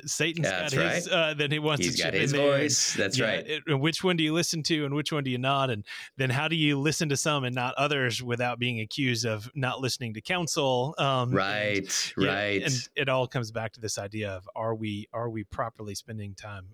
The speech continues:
Speaker 1: with the Lord and helping other people learn how to be able to do that as
Speaker 2: Yeah.
Speaker 1: well?
Speaker 2: Yes.
Speaker 1: Um, what would you say to, how do you help church planters, um, teach the concept of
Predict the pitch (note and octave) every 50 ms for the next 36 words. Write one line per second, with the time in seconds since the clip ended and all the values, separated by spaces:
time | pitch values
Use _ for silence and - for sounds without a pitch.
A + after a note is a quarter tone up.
0 | _ - C#3+ G#2+ G2 G2+ G2+ A#2+ C#3 D#3 D#3 C#3+ - - C3+ A#2+ A2+ A2 G#2+ G#2+
1 | _ - - B2+ B2+ - A#2+ A2 A2+ A#2 A#2 - A#2+ A2 - G#2 G#2 G#2+ G#2 G#2+
2 | G#2 F#2+ F#2+ G2+ G2 F#2 F#2 F#2+ F#2 F2+ - G2+ F#2+ G2 F#2+ F#2 - _ - -
3 | D2+ D#2 D2+ D2+ D2 D2 D2+ F#2 A#2+ A#2+ _ _ _ _ - - - - - -
4 | - C#2+ - - - - D#3+ D3+ - _ _ _ - - - D3 D3 F3+ G3 A3+
5 | G3+ - A#3+ F#3 - - C3+ B2 A#2 A2 A2+ A2+ - - - B2 A#2+ A#2+ A2+ -
6 | D3+ F#3 G#3 C4 C4 E3 B2+ D#3 D3 C3+ - - - - - C3+ B2 A2 - -
7 | - A2+ A2 G2+ - G#2+ G2+ F#2+ F#2+ - - - _ _ _ _ _ _ _ -
8 | C3+ A#2 A2 G#2 G#2 G#2 A2 - _ _ _ _ - - - - - - F#3 E3+
9 | - - - - A#2 - - - A2 G#2 G2 - G#2+ G2 F#2+ - - - - B2
10 | G#2+ G#2 G2+ G2+ G2 -